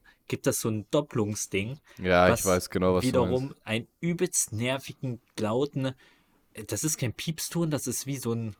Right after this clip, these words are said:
Speaker 1: boah, ich weiß gar nicht, wie so eine Art Schall.
Speaker 2: Ja.
Speaker 1: Übelst laut, übelst nervig.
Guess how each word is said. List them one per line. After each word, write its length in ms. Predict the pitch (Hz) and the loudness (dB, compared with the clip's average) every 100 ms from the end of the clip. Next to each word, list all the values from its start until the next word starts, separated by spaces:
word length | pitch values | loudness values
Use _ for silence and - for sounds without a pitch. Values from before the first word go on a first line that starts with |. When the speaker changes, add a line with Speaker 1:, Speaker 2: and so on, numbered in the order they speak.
| _ - | _ -18
Speaker 1:
boah, 160 | - - | -14 -14
ich 160 | - | -8
weiß 160 | 98 - | -8 -4
gar 100 | 101 | -6
nicht, 100 | - - - | -6 -16 -6
wie 100 | 117 | -4
so 140 | 113 | -2
eine 180 | 110 - | -4 -2
Art 200 | 101 - | -4 0
Schall. 440 | - 120 147 196 _ _ _ _ _ _ | 0 2 2 2 _ _ _ _ _ _
Speaker 2:
Ja. 300 | 92 101 101 95 | 8 10 10 6
Speaker 1:
Übelst 420 | 185 214 - - | 2 0 -4 0
laut, 360 | 139 156 165 - | 4 4 0 -4
übelst 460 | 180 190 190 - | -2 0 0 -2
nervig. 640 | 143 147 175 - 160 160 | 0 0 -2 0 -2 -2